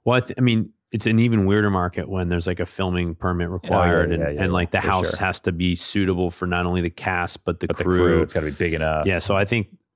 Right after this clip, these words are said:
Speaker 1: in the, in the past, I believe the production company has to lock down a house without even knowing we're greenlit.
Speaker 2: Yeah.
Speaker 1: 'Cause you l-, will lose that opportunity.
Speaker 2: Yep.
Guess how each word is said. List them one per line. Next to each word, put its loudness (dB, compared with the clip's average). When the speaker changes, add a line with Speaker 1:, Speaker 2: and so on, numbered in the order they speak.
Speaker 1:
in 4
the, 0
in 0
the 2
past, -4
I 0
believe 2
the 0
production -4
company -4
has -4
to -4
lock 0
down -2
a -2
house -4
without 2
even 0
knowing 0
we're 0
greenlit. -2
Speaker 2:
Yeah. -2
Speaker 1:
'Cause 0
you -2
l-, 0
will 2
lose 2
that -6
opportunity. -6
Speaker 2:
Yep. -2